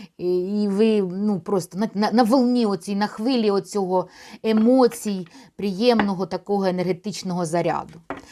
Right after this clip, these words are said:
Такий мій прогноз для моїх четвер-, е, для мого четвертого варіанту. Дякую. Для четвір-, четвірочки це для вас.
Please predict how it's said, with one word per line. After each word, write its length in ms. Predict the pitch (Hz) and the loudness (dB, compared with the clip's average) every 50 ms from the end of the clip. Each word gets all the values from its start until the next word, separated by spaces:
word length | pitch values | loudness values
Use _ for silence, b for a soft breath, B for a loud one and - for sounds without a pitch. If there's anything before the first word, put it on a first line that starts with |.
| B 277 254 B B | B -18 -18 B B
Такий 400 | - 262 311 - - 262 226 180 | 2 2 2 2 0 0 0 0
мій 160 | 165 160 156 | 0 -4 -6
прогноз 500 | - - - 180 208 226 220 196 165 147 | -8 -6 -4 -2 -2 0 -2 -2 -4 -6
для 160 | 143 156 156 151 | -8 -10 -10 -8
моїх 360 | 160 165 165 156 165 156 - | -6 -6 -6 -8 -8 -12 -14
четвер-, 300 | - - _ - - - - 160 | -16 -20 _ -18 -20 -16 -10 -8
е, 120 | 170 165 160 | -6 -4 -2
для 140 | 170 185 | -2 0
мого 180 | 185 190 185 165 | 0 0 -2 -2
четвертого 460 | 160 - - 165 151 151 - - 143 | -4 -6 -12 -12 -12 -12 -12 -14 -12
варіанту. 460 | 147 156 185 240 339 349 - 226 196 B B B B B 269 240 B B | -10 -6 -6 -6 -6 -6 -10 -12 -16 B B B B B -16 -16 B B
Дякую. 800 | 160 151 147 185 220 214 214 202 196 185 - - 180 170 165 160 143 | -14 -8 0 2 4 4 6 4 4 2 0 -6 -8 -8 -8 -8 -8
Для 120 | 170 180 | -10 -12
четвір-, 420 | 175 - - - 196 202 185 180 - _ _ | -12 -14 -12 -8 -4 -4 -4 -4 -6 _ _
четвірочки 640 | - 262 226 - 247 277 254 226 220 - - 214 190 | -6 -6 -4 0 4 6 8 6 6 6 -2 -4 -2
це 160 | - 226 214 | -2 -2 -2
для 200 | 202 196 190 180 | 0 0 0 0
вас. 400 | 170 208 254 285 269 - - | 4 4 2 2 2 -4 -10